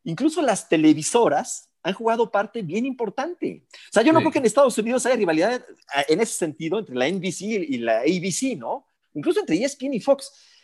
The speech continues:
Speaker 1: Y aquí lo que sucedió durante mucho tiempo con Televisa y Mevisión, T V Azteca, es único. ¿Y te acuerdas antes a Pumas? Lo transmitía,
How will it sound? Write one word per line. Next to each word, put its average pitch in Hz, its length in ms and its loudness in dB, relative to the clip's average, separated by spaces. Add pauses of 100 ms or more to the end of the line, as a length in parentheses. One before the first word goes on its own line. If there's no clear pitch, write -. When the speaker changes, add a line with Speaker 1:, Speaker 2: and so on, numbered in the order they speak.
(120)
Speaker 1:
Y 131 80 2
aquí 151 200 6
lo 349 120 8
que 294 100 0
sucedió 156 340 4
durante 208 240 4
mucho 202 220 0
tiempo 196 240 0
con 143 140 -6
Televisa 135 340 0
y 160 60 0
Mevisión, 143 420 0 (720)
T 160 100 6
V 175 80 4
Azteca, 147 560 -4 (460)
es - 360 0
único. 277 520 4
¿Y 127 40 4
te 131 60 2
acuerdas 269 300 4
antes 269 360 -2
a - 100 0
Pumas? 240 400 0
Lo 208 100 -2
transmitía, 135 840 -4